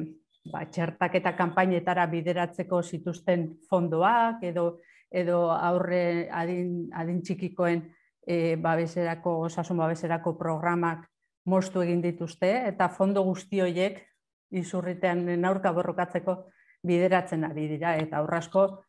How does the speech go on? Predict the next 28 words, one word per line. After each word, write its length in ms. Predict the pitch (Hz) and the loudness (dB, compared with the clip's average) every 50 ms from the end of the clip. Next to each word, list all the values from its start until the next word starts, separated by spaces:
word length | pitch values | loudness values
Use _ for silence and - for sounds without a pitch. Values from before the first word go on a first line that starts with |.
| _ _ _ | _ _ _
txertori 480 | - 175 156 147 - - 175 165 160 156 | -6 -4 -4 -4 -4 -2 -2 0 0 2
gabe 240 | 151 156 147 160 160 160 | 2 0 0 0 0 -2
gelditzen 420 | 156 156 170 170 170 - 196 196 | -2 -2 -4 -6 -4 -4 -2 0
ari 220 | 196 185 180 190 180 | 0 0 0 0 0
dira, 360 | 180 180 175 190 190 196 208 | -2 0 0 2 2 2 2
aurrasko 500 | 196 - 165 160 - 170 160 - - 175 175 | 0 0 -2 -2 -2 -4 -4 -4 -4 -4 -2
tratamenturi 720 | 165 160 151 - 175 175 180 175 165 170 180 170 170 170 | -4 -4 -2 0 0 0 2 0 0 -2 -4 -4 -2 -2
gabe 320 | 165 160 165 165 170 170 | -2 -2 -2 -2 -2 -2
gelditzen 440 | 165 165 165 170 165 165 - 180 170 | -2 -2 -2 -4 -6 -6 -4 -2 -2
ari 200 | 170 165 170 170 | 0 0 0 -2
dira, 300 | 165 165 160 175 190 202 202 - - - _ _ _ _ - | -2 0 0 2 0 0 -2 -8 -18 -20 _ _ _ _ -2
edo, 460 | 175 165 156 160 160 160 156 160 - - | 0 0 2 2 0 0 -4 -6 -8 -6
eh, 280 | 165 156 156 156 151 - - - - | -6 -6 -6 -6 -10 -16 -20 -20 -20
bueno, 500 | - - - - 175 175 175 165 175 - - | -18 -18 -12 -6 -4 -2 -2 -2 -2 -4 -2
jarraipen, 540 | - 170 160 190 170 160 170 180 180 180 - - - - - - - | -2 0 0 2 0 2 2 0 0 0 -2 -8 -14 -16 -16 -12 -10
eh, 240 | 156 156 160 151 139 | -8 -6 -6 -6 -4
mediko 420 | 170 170 165 160 170 170 170 180 | -2 0 0 0 -2 -2 -2 -2
edo 160 | 170 165 170 160 | -2 0 -2 -2
profesional 760 | - 165 156 - - 165 - - 175 160 165 170 170 170 170 - _ _ _ _ _ _ _ - | -4 -6 -6 -6 -6 -8 -6 -4 -4 -2 0 -2 -2 -2 -4 -8 _ _ _ _ _ _ _ -8
gabe 300 | 170 165 160 156 175 175 | -2 -2 0 2 2 0
gelditzen 480 | 170 160 147 147 151 151 - 190 185 170 | 0 -2 -4 -6 -10 -8 -6 -4 -2 -2
ari 200 | 151 143 143 143 | -2 -2 -4 -6
dira. 300 | 139 143 147 160 165 165 160 - - _ _ _ _ _ _ _ _ _ _ _ - | -6 -6 -4 -4 -4 -4 -6 -10 -18 _ _ _ _ _ _ _ _ _ _ _ -6
Eta 220 | 165 160 156 156 | -4 -2 0 2
noski 320 | 160 165 175 175 - 180 160 | 2 2 2 2 2 2 0
eskolatik 580 | - - - 180 175 170 175 175 - 185 - - | 0 2 2 4 4 6 4 2 2 0 0 2
kanpo 540 | 180 175 180 175 196 190 202 226 226 - - - - _ _ _ _ _ _ _ _ _ | 2 2 2 2 2 2 2 2 -2 -6 -14 -20 -20 _ _ _ _ _ _ _ _ _
beste 600 | 170 160 160 160 - - 180 185 185 185 - - | -6 -6 -6 -4 -2 -2 0 0 -2 -4 -10 -18